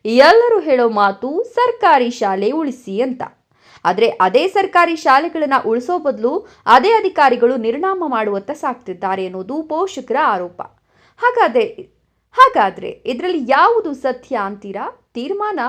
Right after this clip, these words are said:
ನಿಮಗೆ ಬಿಟ್ಟದ್ದು. ಇಲ್ಲಿ ಕಾಣ್ತಾ ಇದೆಯಲ್ಲ, ಮರದ ಕೆಳಗೆ ಮಕ್ಕಳು ಕೂತಿರೋದು. ಇವರೇನು ಶಾಲೆಯಲ್ಲಿ ಕೊಠಡಿ ಇಲ್ಲದೆ ಮರದ ಕೆಳಗೆ ಕುಳಿತು ಪಾಠ ಪ್ರವಚನ ಕೇಳ್ತಿಲ್ಲ. ಬದಲಿಗೆ ತಮಗಾಗಿರುವ ಅನ್ಯಾಯ ಸರಿಪಡಿಸುವಂತೆ ಆಗ್ರಹಿಸಿ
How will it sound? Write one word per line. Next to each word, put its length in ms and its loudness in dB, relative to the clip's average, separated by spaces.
ನಿಮಗೆ 460 -6
ಬಿಟ್ಟದ್ದು. 720 -20
ಇಲ್ಲಿ 160 -4
ಕಾಣ್ತಾ 480 0
ಇದೆಯಲ್ಲ, 380 -10
ಮರದ 440 -4
ಕೆಳಗೆ 400 -10
ಮಕ್ಕಳು 440 -10
ಕೂತಿರೋದು. 800 -16
ಇವರೇನು 380 -4
ಶಾಲೆಯಲ್ಲಿ 540 -2
ಕೊಠಡಿ 440 -6
ಇಲ್ಲದೆ 480 -10
ಮರದ 400 -6
ಕೆಳಗೆ 340 -12
ಕುಳಿತು 380 -10
ಪಾಠ 400 -4
ಪ್ರವಚನ 560 -12
ಕೇಳ್ತಿಲ್ಲ. 480 -14
ಬದಲಿಗೆ 460 -10
ತಮಗಾಗಿರುವ 640 -2
ಅನ್ಯಾಯ 460 -6
ಸರಿಪಡಿಸುವಂತೆ 720 -12
ಆಗ್ರಹಿಸಿ 800 -8